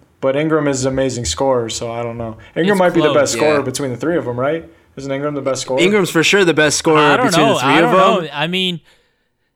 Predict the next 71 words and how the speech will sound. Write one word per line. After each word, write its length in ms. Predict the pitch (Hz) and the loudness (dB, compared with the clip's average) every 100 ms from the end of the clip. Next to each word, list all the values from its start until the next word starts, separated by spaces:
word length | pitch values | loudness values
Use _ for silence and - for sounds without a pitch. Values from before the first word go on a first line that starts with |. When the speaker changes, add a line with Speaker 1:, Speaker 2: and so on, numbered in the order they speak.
| _ _ _ | _ _ _
Speaker 2:
Brown, 480 | 160 151 151 226 233 | -8 -2 0 0 0
Speaker 3:
Yeah, 180 | 262 180 | 2 2
he 160 | 185 233 | 4 4
Speaker 2:
I 60 | 156 | 2
Speaker 3:
is, 160 | 175 | 4
Speaker 2:
mean, 80 | 180 | 4
Speaker 3:
he 60 | 170 | 4
Speaker 2:
Brown's 180 | - 190 | 2 -2
Speaker 3:
is. 40 | |
Speaker 2:
not 180 | 185 165 | -2 -2
a 40 | |
finished 280 | - 160 139 | -4 -6 -4
product. 560 | - 139 131 117 - - | -2 -2 -2 -6 -8 -8
Brown's 280 | 147 175 190 | -6 -4 -4
not 120 | 185 | -6
a 40 | |
finished 280 | 175 165 - | -6 -10 -6
product 320 | 139 135 120 | -4 -4 -6
at 80 | 113 | -12
this 160 | 120 107 | -14 -12
point, 240 | 117 110 | -12 -10
though. 200 | 117 110 | -10 -8
That's 180 | 113 123 | -8 -10
the 80 | 123 | -10
thing 160 | 131 | -4
Speaker 3:
But 60 | 180 | 0
Speaker 2:
is, 40 | |
Speaker 3:
we're 60 | 185 | 2
Speaker 2:
like, 80 | 190 | 2
Speaker 3:
saying 220 | 190 180 | 2 2
right 160 | 175 165 | 2 2
Speaker 2:
who 60 | |
Speaker 3:
now, 220 | 160 160 143 | 2 0 2
Speaker 2:
knows? 80 | 143 | 0
Speaker 3:
right 180 | 156 | -2
now. 320 | 151 147 135 120 | -2 -4 -4 -4
Speaker 2:
I 120 | 135 | -4
mean, 180 | 175 160 | -4 -4
Brown's 320 | 165 185 202 | -2 0 0
averaging 360 | 185 185 185 160 | -2 -2 -4 -2
more 180 | 170 160 | -2 0
points. 460 | 170 185 131 - | -2 -2 -4 -8
Brown's 360 | - 143 180 165 | -8 -6 -4 -4
averaging 340 | 165 151 165 | -6 -4 -4
more 160 | 156 160 | -4 -4
points 260 | 170 165 | -4 -4
and 80 | 147 | -6
having 300 | 135 151 147 | -6 -4 -4
a 40 | 123 | -4
better 220 | 139 131 | -6 -6
season 360 | - 151 131 | -8 -10 -8
right 160 | 113 113 | -10 -8
now 300 | 123 120 107 | -6 -6 -8
than 160 | 110 123 | -10 -10
Speaker 1:
Yeah, 120 | 120 | -8
Speaker 2:
Ingram. 160 | 117 117 | -8 -6
Speaker 1:
no, 40 | |
Jaylen 300 | - 196 190 | -2 0 2
Brown's 240 | 175 156 | 2 2
definitely 300 | 135 147 147 | 0 0 0
Speaker 3:
Yeah, 60 | - | 0
Speaker 1:
taking 180 | 135 123 | 0 -2
Speaker 3:
but, 60 | 120 | -4
Speaker 1:
the 60 | |
Speaker 3:
but 60 | 123 | -4
Speaker 1:
leap. 280 | 110 - - | -6 -14 -6
Speaker 2:
Brown 300 | 151 196 185 | -2 -2 -2
Speaker 1:
Jaylen 20 | |
Speaker 2:
looks 200 | 120 120 | -4 -2
Speaker 1:
Brown's 200 | 147 147 | -2 -2
Speaker 2:
better. 220 | 127 113 | -4 -8